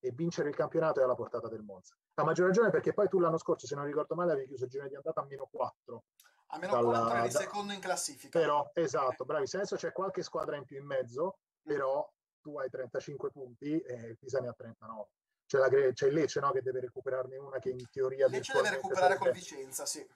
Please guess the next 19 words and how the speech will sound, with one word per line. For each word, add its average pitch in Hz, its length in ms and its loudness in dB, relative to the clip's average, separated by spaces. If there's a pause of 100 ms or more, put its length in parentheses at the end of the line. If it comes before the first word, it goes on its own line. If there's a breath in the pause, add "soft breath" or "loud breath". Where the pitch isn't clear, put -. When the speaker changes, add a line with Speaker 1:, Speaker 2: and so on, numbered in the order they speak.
(140)
Speaker 1:
salirebbe 156 520 2
a 143 80 0
quaranta. 131 480 -4
Saranno - 360 0
fondamentali 160 540 0
gli 151 60 -4
scontri 160 340 -4
diretti, 180 300 -2
ma 147 100 -4
non 147 100 -4
solo 139 220 -4
quelli. 123 180 -8
Sarà 127 180 -8
fondamentale 139 460 -2
fare 147 180 -2
punti - 220 -14
con 135 120 -4
le 131 60 -4
squadre, 127 400 0